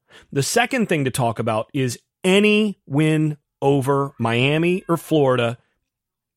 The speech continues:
should be celebrated and should be, uh, <laughs> don't look a gift horse in the mouth too much, right? You beat, you just beat Miami.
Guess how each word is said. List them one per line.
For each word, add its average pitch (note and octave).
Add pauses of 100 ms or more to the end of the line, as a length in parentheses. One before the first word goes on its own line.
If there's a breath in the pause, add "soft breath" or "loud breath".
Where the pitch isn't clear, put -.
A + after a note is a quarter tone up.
(200)
should C3
be A#2+
celebrated F3 (140)
and B2+
should C3
be, B2+ (480)
uh, A2+ (580)
<laughs> -
don't G3+
look F3
a D3+
gift C#3
horse D3
in C3+
the A2+
mouth C#3+
too D#3+
much, - (1200 loud breath)
right? B2+ (880 soft breath)
You C3
beat, D3+
you D3+
just D3
beat D3+
Miami. B2